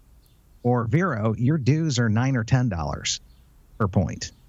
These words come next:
you own at Animal Kingdom, you're more than, it's like seven sixty something, seven eighty something. And so a lot of the times they're not even giving you your dues money back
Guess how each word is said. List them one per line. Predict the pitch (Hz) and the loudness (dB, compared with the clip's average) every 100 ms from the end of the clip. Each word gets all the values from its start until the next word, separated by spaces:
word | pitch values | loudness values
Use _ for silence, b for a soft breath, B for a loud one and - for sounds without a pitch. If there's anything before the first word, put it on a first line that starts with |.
| _ - - - - | _ -20 -20 -10 0
you | 165 | 2
own | |
at | 151 | 2
Animal | 147 160 143 | 2 0 0
Kingdom, | 113 170 175 135 123 123 123 | 0 0 2 0 0 0 0
you're | 123 123 120 117 120 | 0 2 0 -2 0
more | 107 127 160 147 | 2 2 2 0
than, | 123 110 110 101 | 0 2 0 -2
it's | 127 - | -4 -2
like | 113 - | 0 2
seven | - - 123 120 120 110 | 2 2 2 0 0 0
sixty | - 123 113 127 | 0 0 2 0
something, | 110 113 110 113 113 | 2 2 2 2 2
seven | 107 110 107 | 2 2 2
eighty | 101 107 110 | 2 2 0
something. | 113 104 110 104 107 - b b b b - - _ - | 0 0 2 2 0 -4 b b b b -20 -20 _ 2
And | 135 | 2
so | - 143 | 4 2
a | 135 | 2
lot | 131 170 214 | 0 0 0
of | 196 | 0
the | 165 | 0
times | - 139 143 127 | 2 2 0 0
they're | 120 | 2
not | 131 165 | 2 0
even | 170 151 | 0 0
giving | 135 135 127 | 0 2 2
you | 120 | 2
your | 110 107 | 2 0
dues | 92 117 127 | 2 2 2
money | 107 101 90 | 0 0 0
back | 92 104 92 85 | 0 0 -2 -6